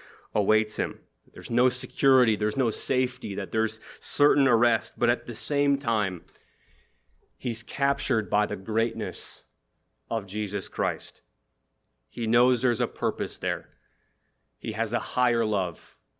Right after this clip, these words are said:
higher than self-preservation, the greatness of Jesus Christ. Verse fourteen, "And since he would not be persuaded,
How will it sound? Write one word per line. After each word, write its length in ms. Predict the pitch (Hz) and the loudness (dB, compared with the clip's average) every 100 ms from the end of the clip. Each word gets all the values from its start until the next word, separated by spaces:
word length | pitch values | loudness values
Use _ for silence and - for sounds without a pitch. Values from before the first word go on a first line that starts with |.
| _ _ _ _ _ _ | _ _ _ _ _ _
higher 340 | - 127 123 120 | -4 0 0 0
than 160 | 113 | -2
self-preservation, 1120 | 107 117 113 - 113 104 104 104 101 - 90 | 0 0 0 0 -2 0 0 0 -2 -4 -6
the 100 | 87 | -8
greatness 800 | 92 104 110 117 117 98 - - - _ _ _ _ _ _ _ - | -10 -2 0 0 -2 -4 -6 -10 -16 _ _ _ _ _ _ _ -12
of 160 | 101 | -12
Jesus 400 | 92 107 101 98 | -6 -6 -4 -8
Christ. 420 | - 107 92 90 98 | -4 -2 -2 -4 -4
Verse 260 | 110 107 | -4 -2
fourteen, 520 | - 107 101 - 120 | -2 -2 -2 -2 0
"And 160 | 107 104 | 0 0
since 260 | - 139 135 | 0 0 0
he 80 | |
would 140 | 123 110 | 0 2
not 260 | 117 123 | 2 0
be 160 | 120 120 | -2 -6
persuaded, 680 | 120 110 - 117 123 123 | -4 -6 -4 0 0 0